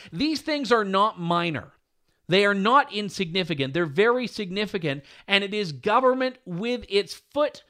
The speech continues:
on the back of your necks making it so things don't work. It's government that is putting barriers in place. It's government that's putting roadblocks in place.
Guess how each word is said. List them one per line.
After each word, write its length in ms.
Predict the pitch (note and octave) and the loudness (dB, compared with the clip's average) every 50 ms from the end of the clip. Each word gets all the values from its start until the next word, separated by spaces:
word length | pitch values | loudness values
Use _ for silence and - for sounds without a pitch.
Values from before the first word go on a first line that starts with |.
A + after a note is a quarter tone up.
| _ _ _ - - | _ _ _ -6 -4
on 340 | G#3 A3 A3+ A3+ A3 A3 - - | 0 2 2 2 0 0 -4 -4
the 120 | D#3 D3+ | -4 -4
back 340 | D3 D#3 G3+ G#3+ A#3+ A#3+ - | -4 -2 -2 0 0 0 -2
of 100 | A3+ F#3+ | -4 -4
your 180 | F#3+ G3+ G3 G3+ | -2 -2 -2 -2
necks 300 | F#3+ F#3+ F#3+ F#3 - D#3+ | -2 -4 -6 -6 -8 -10
making 520 | D#3 E3 G3 A3 A#3+ - - A#3+ A3+ A3 | -6 -4 -4 -4 -4 -4 -6 -6 -6 -6
it 120 | A3 F3+ - | -8 -10 -8
so 260 | - - G3+ G3 F#3 | -4 -2 0 0 0
things 440 | - - F#3+ F#3 F#3 F#3 E3 C#3 C#3 | -2 -2 -4 -4 -4 -6 -10 -4 -2
don't 240 | E3 D#3+ E3 C#3 | -2 -2 -2 -2
work. 400 | C#3 D3 D3 C#3 - - _ - _ _ _ _ _ _ _ _ _ _ _ _ _ _ - | -2 0 0 0 -2 -4 _ -20 _ _ _ _ _ _ _ _ _ _ _ _ _ _ -4
It's 200 | F3+ F#3 D3+ - | -4 -4 -4 -4
government 600 | C#3+ C3+ C3 G#3+ A3+ C4 C#4+ C4+ B3 A#3 G#3+ F#3 | -8 0 4 4 4 4 4 2 -2 -2 -2 -2
that 100 | G3 F3+ | -2 -2
is 140 | F#3 E3 - | -2 -2 -4
putting 340 | - G3 F#3+ F#3 F3+ E3 | -2 -2 0 0 0 -2
barriers 540 | C3+ E3+ E3+ F3+ F#3 F3+ E3+ D#3+ D3+ B2+ C3+ | 0 2 4 4 4 2 2 0 -2 -2 -4
in 100 | C#3 B2 | -8 -8
place. 320 | - - B2+ A2+ G#2+ - D3+ | -6 -8 -8 -8 -8 -10 -12
It's 120 | C3+ B2 | -12 -4
government 460 | - G3 G3 G#3+ A#3 A#3+ A#3 A3+ G3 | 2 4 4 6 6 4 2 0 -6
that's 140 | E3+ F3 - | -8 -10 -8
putting 300 | - F3+ F3 E3 D#3 D3 | -6 -4 -4 -4 -2 -2
roadblocks 580 | D3+ D#3 F3 F3 D3+ D#3+ D3+ C#3+ C#3+ C#3+ - D#3+ | -2 0 -2 -2 -2 -4 -2 -2 -2 -4 -6 -12
in 80 | C#3+ | -12
place. 340 | C3+ - D3+ C#3+ D3 C#3+ | -12 -10 -8 -8 -8 -8